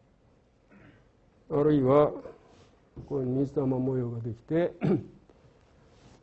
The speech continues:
安定化する。で、こ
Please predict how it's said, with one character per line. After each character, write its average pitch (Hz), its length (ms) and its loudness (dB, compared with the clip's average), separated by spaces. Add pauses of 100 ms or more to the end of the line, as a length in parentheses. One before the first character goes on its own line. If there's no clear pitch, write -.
(2750)
安 139 160 2
定 117 140 -2
化 135 120 -14
す - 140 -20 (460)
る。 185 200 0
で、 - 0 -
こ 214 300 4